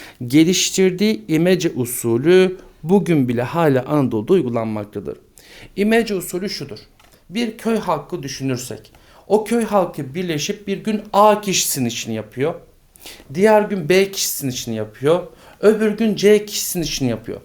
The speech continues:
Böylece herkes kendi işinde zorlanmak yerine toplu bir şekilde herkesin işi daha rahat bir şekilde görülmüş oluyor.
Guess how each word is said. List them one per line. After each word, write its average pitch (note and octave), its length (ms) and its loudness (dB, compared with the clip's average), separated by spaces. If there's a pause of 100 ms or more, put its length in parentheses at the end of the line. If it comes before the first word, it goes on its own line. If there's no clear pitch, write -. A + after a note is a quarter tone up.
(300)
Böylece G3+ 640 2
herkes G3+ 720 -4
kendi G3+ 360 -2
işinde D#3+ 560 -2
zorlanmak E3 800 0
yerine A2+ 260 -4
toplu G3 380 -6
bir E3+ 140 -6
şekilde C3 600 -2
herkesin G#3+ 640 0
işi B2+ 300 -2
daha G3 260 6
rahat D#3 280 0
bir C3 80 0
şekilde B2 360 -4
görülmüş F3+ 520 2
oluyor. B2 240 -2